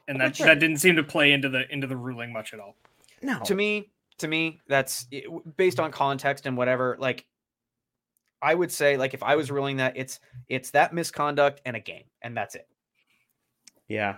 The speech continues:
Speaker 3: I, yeah, I, I think, I think, I think it was you, Aaron, that said, like, a game to two, maybe. I think,
Speaker 1: Yep.
Speaker 3: I think that's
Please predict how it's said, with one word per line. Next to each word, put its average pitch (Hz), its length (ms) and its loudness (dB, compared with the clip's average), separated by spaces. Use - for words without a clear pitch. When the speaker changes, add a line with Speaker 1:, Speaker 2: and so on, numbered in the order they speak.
Speaker 3:
I, 120 160 -4
yeah, 101 320 -2
I, 127 180 -2
I 131 80 -2
think, 131 300 -4
I 127 40 -4
think, 147 160 -6
I 120 100 -2
think 139 120 -4
it 143 40 -2
was 113 160 -2
you, 117 120 -2
Aaron, 110 220 0
that 101 140 -4
said, 101 220 -4
like, 95 180 -4
a 101 60 -8
game 104 320 -4
to 110 120 -12
two, 123 640 -4
maybe. 123 480 -2
I - 100 -4
think, 113 180 -4
Speaker 1:
Yep. 139 160 -2
Speaker 3:
I 117 60 -14
think 127 240 -10
that's 110 500 -4